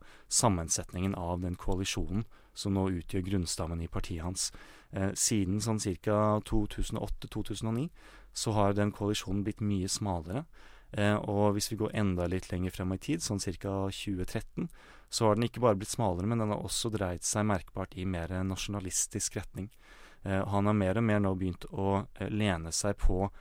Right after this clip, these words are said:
noen andre politiske retninger enn han gjorde før, og da særlig de mer sånn ultranasjonalistiske, eh, delene av det tyrkiske samfunnet.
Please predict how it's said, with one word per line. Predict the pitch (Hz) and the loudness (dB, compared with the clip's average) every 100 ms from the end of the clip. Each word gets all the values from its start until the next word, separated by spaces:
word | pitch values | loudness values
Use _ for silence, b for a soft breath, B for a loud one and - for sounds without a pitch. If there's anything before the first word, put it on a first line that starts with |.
| B B - | B B -4
noen | 107 | 0
andre | - 110 90 85 95 107 110 | 4 4 4 0 2 2 2
politiske | - 95 - - - 107 | -2 -2 -2 -6 -2 0
retninger | 98 98 85 | 0 -4 -2
enn | 95 95 | 0 2
han | 98 | 0
gjorde | 90 95 | 0 0
før, | 113 135 | 0 2
og | 113 | 0
da | 104 | 0
særlig | - 92 95 | 0 0 0
de | 92 98 - | 0 -2 -2
mer | 98 95 | -4 -2
sånn | 101 - | -4 -6
ultranasjonalistiske, | 85 - 98 92 87 104 95 92 - 95 - - 110 b b b b b - | -8 -6 -4 -4 -4 -2 -2 -2 -4 -2 -2 -2 -6 b b b b b -8
eh, | 98 92 92 92 92 - - | -2 0 2 0 0 -4 -10
delene | 104 101 85 87 | -2 0 0 -2
av | 87 | -4
det | 90 | -4
tyrkiske | - 85 - - - | -6 -10 -10 -8 -4
samfunnet. | 92 - - | -4 -6 -10